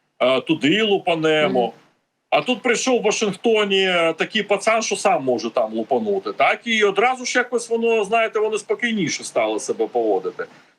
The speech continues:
Speaker 1: Ну, давайте так, тут я думаю, що, е, Пісков не бреше, коли говорить, що ядерні човні, е, в дійсності на чергуванні. Тут, е, вже Трамп, звичайно,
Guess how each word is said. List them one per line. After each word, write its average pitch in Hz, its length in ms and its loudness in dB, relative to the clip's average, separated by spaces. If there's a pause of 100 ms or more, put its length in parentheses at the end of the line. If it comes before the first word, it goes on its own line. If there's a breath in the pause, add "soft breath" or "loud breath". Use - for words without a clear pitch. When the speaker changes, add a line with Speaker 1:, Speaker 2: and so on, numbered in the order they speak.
Speaker 1:
Ну, 240 80 0
давайте 240 420 0
так, 165 320 0
тут 226 160 -4
я 214 100 2
думаю, 202 280 0
що, 190 300 -2 (460)
е, 156 100 0
Пісков - 500 -2
не 190 80 0
бреше, 208 380 0
коли 139 280 2
говорить, 127 460 0
що 123 180 -2
ядерні 117 460 0
човні, 113 460 -2 (380 loud breath)
е, 120 100 2
в 107 80 -4
дійсності 131 440 -2
на 113 100 2
чергуванні. 101 720 2
Тут, 220 240 0 (160)
е, 165 240 2
вже 156 220 0
Трамп, 135 400 0 (120)
звичайно, 113 800 0